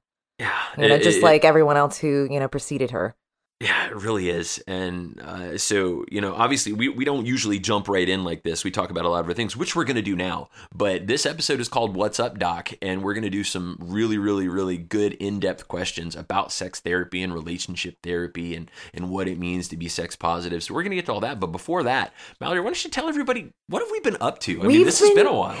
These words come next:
Speaker 2: It has been a while, but we've been so busy and I'm so excited about it. I mean, we've really been putting ourselves out there, meeting new people. We went on a date, um, last weekend,
Speaker 1: Oh, that was
Speaker 2: which was
Speaker 1: awesome.
Speaker 2: fantastic. Um, well,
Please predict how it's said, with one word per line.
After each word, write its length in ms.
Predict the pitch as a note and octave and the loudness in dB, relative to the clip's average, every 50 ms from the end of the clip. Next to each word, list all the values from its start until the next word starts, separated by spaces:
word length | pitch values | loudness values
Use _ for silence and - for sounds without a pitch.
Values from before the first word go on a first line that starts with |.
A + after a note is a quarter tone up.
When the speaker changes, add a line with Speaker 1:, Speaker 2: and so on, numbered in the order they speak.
| - - - | -6 8 10
Speaker 2:
It 180 | D4 D4+ C4 D4 | 10 12 12 10
has 200 | C#4 D4+ E4 D#4 | 10 10 6 8
been 120 | D4+ F#4 F4+ | 8 8 8
a 80 | F4 | 10
while, 180 | E4 D#4+ E4+ E4+ | 10 10 10 10
but 140 | D4 C4+ B3 | 10 10 8
we've 100 | C4+ C4 | 6 4
been 160 | C#4 D4 C#4+ | 4 4 4
so 260 | - - - A#3 A#3+ | 4 6 8 8 10
busy 340 | G3 F#3+ G#3 G#3+ G#3 B3+ B3 | 10 8 6 8 6 6 6
and 80 | A#3+ A3 | 6 6
I'm 100 | G3+ G3+ | 6 4
so 180 | G3+ - F#3 | 6 6 6
excited 360 | F3+ F3 - - D#3 D3+ D#3 D#3 | 6 6 6 6 6 8 8 6
about 200 | D#3 D3+ C#3 C#3 | 6 6 6 8
it. 80 | C#3+ | 8
I 80 | D3 D3+ | 6 6
mean, 140 | D#3 E3 E3+ | 6 4 2
we've 280 | F3+ G#3 A3+ A3+ G3 F#3 | 2 2 2 2 4 6
really 180 | G3+ G3 G#3 | 8 8 8
been 160 | G3+ G#3 G3+ | 8 6 6
putting 260 | G3+ G3+ G3+ F#3 F3+ F3+ | 6 4 2 2 2 2
ourselves 400 | F3+ F3 - E3+ D3 D3 - - | 0 2 4 4 4 4 4 2
out 200 | E3 D#3 D#3 - | 2 2 4 4
there, 160 | D#3+ D#3 D#3 | 4 4 4
meeting 320 | D#3+ D#3 D3+ E3 F3 E3+ | 2 0 0 0 2 2
new 100 | E3+ F3 | 2 0
people. 340 | E3+ - F3+ E3+ - F3 E3 | 0 -2 -6 4 4 4 6
We 120 | E3 E3 | 6 4
went 160 | D#3+ E3 E3 E3 | 4 4 4 4
on 80 | D#3+ | 6
a 140 | D3+ D3 D3 | 6 4 4
date, 340 | C#3 D3 C#3 C#3 D3+ E3+ - - | 4 2 2 2 2 0 -2 -2
um, 460 | D3+ D3 C#3+ C#3 C#3+ D3 D3 C#3 - - - | 0 0 0 0 0 -2 -4 -6 -8 -10 0
last 300 | - D#3+ D3 D3+ - - | 2 4 4 4 2 0
weekend, 400 | E3 - - F#3+ A3+ C#4+ - - _ - - | 2 4 6 4 4 4 -2 -8 _ -14 -10
Speaker 1:
Oh, 40 | |
that 200 | - - - - | -10 -10 -4 4
was 80 | E3+ G3+ | 4 4
Speaker 2:
which 60 | G3+ F#3+ | 8 8
was 100 | F3+ E3+ D#3+ - | 6 6 6 2
Speaker 1:
awesome. 60 | - - | 0 2
Speaker 2:
fantastic. 720 | - F3 D#3 D#3 - D3 C#3 C3 - - F3+ G#3 - - - - | 2 4 4 2 2 2 0 0 4 2 2 2 2 0 4 6
Um, 400 | E3 D#3+ D3+ D3 C#3+ D3+ D#3 - - - - - - - | 8 8 8 8 6 4 0 -6 -8 -14 -16 -10 6 8
well, 280 | G3+ G3+ F#3 - - | 10 10 10 8 6